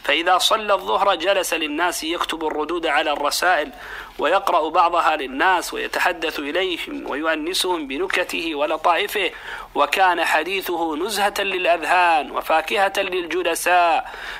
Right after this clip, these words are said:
بحيث لا يملون ولا يضيقون. فإذا صلى العصر انفرد عن الناس واشتغل بشؤون بيته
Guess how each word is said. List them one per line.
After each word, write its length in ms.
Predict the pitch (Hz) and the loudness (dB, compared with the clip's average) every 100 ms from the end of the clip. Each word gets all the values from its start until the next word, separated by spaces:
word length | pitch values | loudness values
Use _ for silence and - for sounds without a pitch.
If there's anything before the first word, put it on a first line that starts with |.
| - | -8
بحيث 460 | 127 139 185 185 - | -2 2 2 0 -2
لا 220 | 147 156 | 2 4
يملون 600 | 190 190 180 165 180 170 | 4 0 -2 -2 -2 0
ولا 320 | 160 180 220 | 4 4 4
يضيقون. 680 | 202 175 165 156 208 202 139 - - - - | 2 0 -4 -4 -2 -2 -4 -12 -20 -20 -8
فإذا 380 | - 175 180 165 | -2 0 4 4
صلى 360 | - 175 165 151 | 4 0 -2 0
العصر 580 | 135 165 - 160 156 - - - - - - | 4 4 4 4 4 2 -8 -20 -20 -20 -8
انفرد 440 | 175 165 180 165 156 | -6 2 2 2 2
عن 200 | 147 160 | 0 0
الناس 680 | 147 147 170 165 147 - - - | 0 4 6 4 2 -6 -10 -8
واشتغل 500 | - - 175 175 165 | -4 0 2 2 0
بشؤون 500 | 156 - 156 165 160 | 0 -2 -2 -2 -2
بيته 500 | 147 190 185 180 156 | 0 0 0 -2 -4